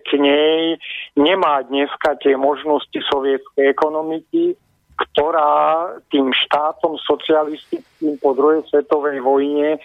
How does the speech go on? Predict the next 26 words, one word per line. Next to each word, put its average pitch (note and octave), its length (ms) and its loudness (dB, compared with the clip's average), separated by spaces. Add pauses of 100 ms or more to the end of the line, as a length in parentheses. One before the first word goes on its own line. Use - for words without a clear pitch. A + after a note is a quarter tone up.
(340)
značne C#3+ 640 0
pomohla D#3 600 2
a - 40 -20
tým D3 240 -4
si D#3+ 160 0
tu C#3 160 0
vytvorila C#3+ 640 2
určité D3 480 0
pozície, F3 640 -2
ktoré C3+ 320 0
sa C#3 160 -2
dneska C#3 640 -2 (560)
stratili D3+ 640 0
a C3+ 80 2
len C3+ 240 -6
tak E3 240 -2
nejakým F3+ 480 0
spôsobom D#3+ 640 -2
sa C#3 160 -2
pridať D#3 560 -2 (560)
nejakému D3 560 2
inému D#3 480 0
štátu D#3 480 -2
bez C#3+ 240 0
ďalších D3+ 720 0
výhod D#3+ 640 2